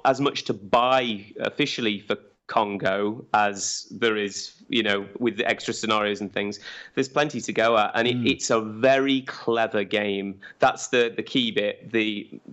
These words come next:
Speaker 1: the steps through the game when you are choosing which card to play at a certain point
Speaker 2: Mm-hmm.
Speaker 1: and choosing which units to activate, it's very, very clever. And it, I've played it, the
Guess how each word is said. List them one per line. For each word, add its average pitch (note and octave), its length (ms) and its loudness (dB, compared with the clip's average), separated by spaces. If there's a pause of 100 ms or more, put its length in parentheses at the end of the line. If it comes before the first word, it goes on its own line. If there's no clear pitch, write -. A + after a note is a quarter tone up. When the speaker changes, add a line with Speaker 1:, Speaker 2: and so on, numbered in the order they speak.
(140)
Speaker 1:
the A#2 120 -2
steps - 680 -2
through C3 240 -2
the B2 60 0
game G#2+ 320 0
when G#2+ 140 0
you A2 140 2
are G#2+ 120 0
choosing A#2 420 0
which A#2 200 0
card A2+ 260 4
to - 60 -6
play A2 180 2
at - 80 -2
a G#2+ 40 -6
certain G#2+ 360 0
point G2+ 460 0
Speaker 2:
Mm-hmm. G#2+ 440 -4
Speaker 1:
and G#2 140 2
choosing A2+ 340 2
which A2+ 240 0
units A#2 380 2
to A2+ 100 4
activate, G#2 640 -2 (680)
it's B2 180 0
very, A2+ 340 2
very G#2+ 240 2
clever. G#2 480 2
And A#2 140 2
it, - 260 -8 (280)
I've C3 280 4
played B2+ 240 2
it, A2+ 260 -2
the A#2+ 140 2